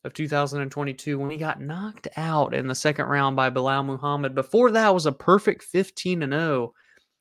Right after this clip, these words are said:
and was five and oh in the U F C, including a big win that he had against Michael Chiesa.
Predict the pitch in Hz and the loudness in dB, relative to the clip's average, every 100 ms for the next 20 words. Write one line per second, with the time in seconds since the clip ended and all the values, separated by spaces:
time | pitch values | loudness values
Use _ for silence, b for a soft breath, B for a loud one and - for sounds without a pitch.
0 | _ - 131 127 120 120 - _ _ _ | _ -8 -6 -4 -4 -6 -10 _ _ _
1 | - 151 190 135 117 113 110 123 - 143 | 4 10 10 8 2 -2 -6 -10 -6 -2
2 | 135 131 139 135 - 147 135 135 151 147 | 0 2 2 2 0 0 0 -2 -2 -2
3 | 120 131 127 131 131 135 127 131 131 123 | 0 0 0 -2 -4 -4 -2 -2 0 -2
4 | 123 123 127 127 123 - 127 127 131 135 | -4 -2 -2 -2 -6 -2 2 2 4 2
5 | 127 | 2